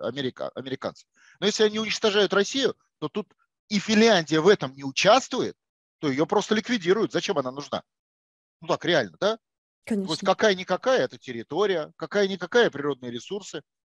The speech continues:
Speaker 1: какое-никакое население, которое можно использовать там для войны с китайцами, например, и так далее.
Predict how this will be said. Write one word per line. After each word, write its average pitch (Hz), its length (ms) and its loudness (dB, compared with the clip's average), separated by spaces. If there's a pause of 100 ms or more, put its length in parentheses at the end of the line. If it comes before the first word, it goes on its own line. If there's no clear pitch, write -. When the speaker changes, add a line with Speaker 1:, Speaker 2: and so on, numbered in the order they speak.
Speaker 1:
какое-никакое 202 760 0
население, 170 500 -2
которое 175 300 -6
можно 165 300 -6
использовать 135 500 -8
там 110 200 -10
для 135 120 -6
войны 139 260 -2
с - 80 -20
китайцами, 107 500 -10
например, 107 380 -18
и - 60 -12
так 208 180 -6
далее. - 240 -6